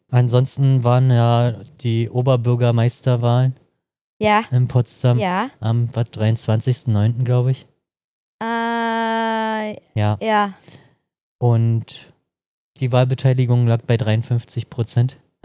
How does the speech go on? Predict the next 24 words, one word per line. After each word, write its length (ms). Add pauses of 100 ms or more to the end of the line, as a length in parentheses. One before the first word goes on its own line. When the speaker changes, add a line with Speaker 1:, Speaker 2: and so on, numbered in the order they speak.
(1800)
Speaker 2:
Das 120
ist 200
stark. 380 (340)
Speaker 1:
Das 160
ist 100
schon 320 (180)
ein 120
guter 320
Wert 220
<laughs> 20
eigentlich. 720 (520)
Speaker 2:
Du, 260
zu 220
vierzehn 460
Uhr 180
waren's 220
noch 100
fünfundzwanzig. 920
Speaker 1:
Das 140
ist 60
halt 160
echt 240
hart, 220
ja. 280